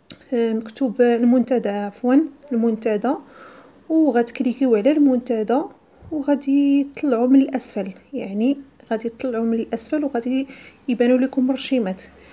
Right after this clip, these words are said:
سينو ان شاء الله ندير لكم شي فيديو ونشرح لكم، وكذلك البنات غادي ندير واحد الفيديو خصيصا ل-، للتعاليق، يعني غادي نجاوب على التعاليق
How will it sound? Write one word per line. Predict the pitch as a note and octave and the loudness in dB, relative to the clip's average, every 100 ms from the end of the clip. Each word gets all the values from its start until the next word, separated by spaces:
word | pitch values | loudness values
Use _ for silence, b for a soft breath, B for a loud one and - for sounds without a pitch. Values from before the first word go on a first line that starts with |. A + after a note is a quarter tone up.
| B B | B B
سينو | - D4 C#4+ | -2 2 4
ان | |
شاء | C#4 C#4 - | 2 0 -4
الله | A#3 C4+ D#4 - - - _ _ _ _ _ _ _ _ B B B B - | -2 2 0 -2 -18 -20 _ _ _ _ _ _ _ _ B B B B -4
ندير | B3 B3+ | -2 0
لكم | B3 B3+ B3 | -2 0 0
شي | A#3 B3 | 0 -4
فيديو | A3+ A3 G#3+ A#3 C#4 - - - - - - - | -4 -6 0 2 2 -2 -20 -20 -20 -18 -10 -4
ونشرح | B3+ - A#3 - | -2 -4 -10 -4
لكم، | A#3 A3+ C4 E4+ - B B B B B - | -4 2 2 2 -4 B B B B B -2
وكذلك | A#3+ B3 A#3+ B3+ A#3 B3 C4+ C#4 | 2 4 2 0 4 4 4 0
البنات | G#3+ A3 A#3 C#4 B3 | 0 0 0 0 -2
غادي | A3+ A#3+ | -2 0
ندير | A3+ A3+ | 0 -2
واحد | A3 - | -4 -6
الفيديو | G#3+ G#3+ A3 A3+ | -6 -4 -6 -8
خصيصا | A3 A#3 G3+ - B3+ - B3 C#4+ C#4 - _ - - | -8 -10 -8 -6 -8 -4 2 2 0 -14 _ -12 -6
ل-، | A3+ A3 A3 G#3+ G#3+ | -4 -2 -2 -2 -2
للتعاليق، | G#3+ - A#3 G3 G3 A3 C#4 - C4 | -6 -4 -4 -4 -2 0 -2 -4 -8
يعني | G3+ G#3 | -6 -6
غادي | G#3+ G#3+ | -6 -4
نجاوب | A3 A3 A3+ A3 | -6 -2 -2 -2
على | F#3 G3 | -4 -6
التعاليق | G#3+ A#3+ G#3 G#3 G#3+ | -6 -6 -6 -6 -8